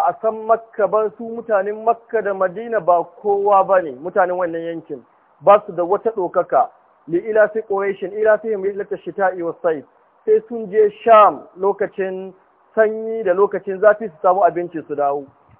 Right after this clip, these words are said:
Wancan lokacin akwai super powers guda biyu masu ƙarfi, su ne Farisawa da Rumawa. Suna ta faɗa, suna an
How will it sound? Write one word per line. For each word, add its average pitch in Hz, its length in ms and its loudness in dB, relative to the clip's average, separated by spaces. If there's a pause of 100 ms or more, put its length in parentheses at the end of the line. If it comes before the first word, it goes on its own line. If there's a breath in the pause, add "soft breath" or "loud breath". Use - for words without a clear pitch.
Wancan 185 300 -2
lokacin 226 340 0
akwai 214 360 0
super 233 280 2
powers 190 420 2
guda 170 240 2
biyu 180 140 -8
masu 170 240 0
ƙarfi, 180 460 -6
su 208 100 -8
ne 185 100 -6
Farisawa 202 720 2
da 170 80 4
Rumawa. 156 560 0 (440)
Suna 220 180 2
ta - 160 -8
faɗa, 208 380 2
suna 208 260 0
an 208 180 -2